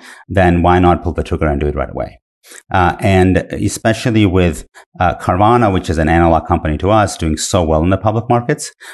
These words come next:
uh, that actually made it even more appealing. And then lastly, we saw the public markets kinda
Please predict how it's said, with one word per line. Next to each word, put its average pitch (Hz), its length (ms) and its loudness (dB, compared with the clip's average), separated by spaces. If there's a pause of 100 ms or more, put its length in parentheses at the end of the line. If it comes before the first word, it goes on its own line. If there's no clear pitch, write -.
uh, 90 100 0
that 90 120 2
actually 87 260 0
made 82 200 2
it 78 60 -2
even 76 240 -2
more 78 240 0
appealing. 127 580 -6 (340)
And 113 160 2
then 110 140 4
lastly, 104 800 2
we 92 160 0
saw 98 600 2
the 92 80 -4
public 87 320 -2
markets 87 280 -4
kinda 78 360 -2